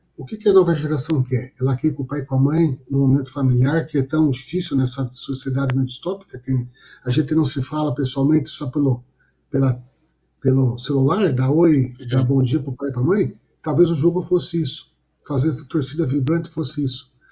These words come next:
Speaker 1: Talvez fazer um setor popular fosse isso. Eu não sei. Acho que é isso. Mas quem pode me confirmar ou desmentir são as pesquisas de mercado. Isso é importante ter. Eu não vi. Gostaria de ter visto. Muito obrigado a todos vocês.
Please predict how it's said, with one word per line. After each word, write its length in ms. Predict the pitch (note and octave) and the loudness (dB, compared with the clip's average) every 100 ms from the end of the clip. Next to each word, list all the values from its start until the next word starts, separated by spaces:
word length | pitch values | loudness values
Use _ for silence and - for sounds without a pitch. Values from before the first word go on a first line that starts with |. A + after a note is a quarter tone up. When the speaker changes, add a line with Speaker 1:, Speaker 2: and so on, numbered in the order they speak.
| - _ | -20 _
Speaker 1:
Talvez 280 | - C3+ D#3+ | -4 0 0
fazer 180 | D#3+ D#3+ | 0 -2
um 40 | |
setor 340 | E3 - F3+ F3+ | -2 2 4 4
popular 440 | D#3+ - D#3+ F3+ | 2 -2 0 0
fosse 380 | E3+ D#3+ - C3 | 0 -4 -2 -6
isso. 280 | - - - - | -6 -12 -14 -2
Eu 120 | F#3 | 0
não 100 | G#3 | 0
sei. 360 | - F3+ E3 - _ _ _ | 0 2 0 -4 _ _ _
Acho 380 | D#3+ D#3+ - G3+ | -2 -2 -2 -6
que 120 | A#3+ | 0
é 100 | G#3+ | 2
isso. 360 | C3+ A#2+ - _ _ _ _ _ _ | 2 -2 -10 _ _ _ _ _ _
Mas 420 | D3 C#3+ D3 B2+ - | -6 -2 0 0 2
quem 280 | F3+ F#3 | 2 2
pode 500 | - D3+ C#3+ A#2+ - - | 0 -2 0 -2 -4 -6
me 100 | B2+ | -6
confirmar 520 | B2 C#3+ C3 C3 C3 C#3 | -4 -4 -2 -2 0 0
ou 40 | |
desmentir 400 | B2+ B2+ A#2+ - | 0 0 -2 -4
são 180 | - D#3+ | -4 -4
as 100 | - | -2
pesquisas 600 | E3 D#3+ - C#3 C#3 C3+ | -4 -4 -4 -4 -4 -2
de 100 | C#3+ | -2
mercado. 460 | D3+ B2+ A2 G2+ - _ _ _ _ _ _ - | -2 -6 -10 -12 -18 _ _ _ _ _ _ -6
Isso 220 | A#2+ C#3 | -4 -4
é 40 | |
importante 520 | B2 D3+ C3 C3+ C3 | -4 -4 -2 0 0
ter. 320 | F3+ B2 - - _ | -2 -2 -4 -8 _
Eu 160 | C3+ C3 | 0 2
não 180 | C3 D3+ | 4 2
vi. 280 | C3 A2 - - | 2 -2 -8 -6
Gostaria 340 | A#2+ - A#2+ | -6 -2 -2
de 80 | A#2+ | -2
ter 160 | C#3+ B2+ | -2 -6
visto. 280 | G2 - _ _ _ _ _ | -6 -16 _ _ _ _ _
Muito 220 | F3+ G3+ | 2 4
obrigado 380 | F3 E3 D#3+ C#3 | 2 4 4 0
a 20 | |
todos 180 | D3+ C3+ | -2 0
vocês. 720 | A#2+ - D#3 E3 F3 - | 0 0 2 2 0 -4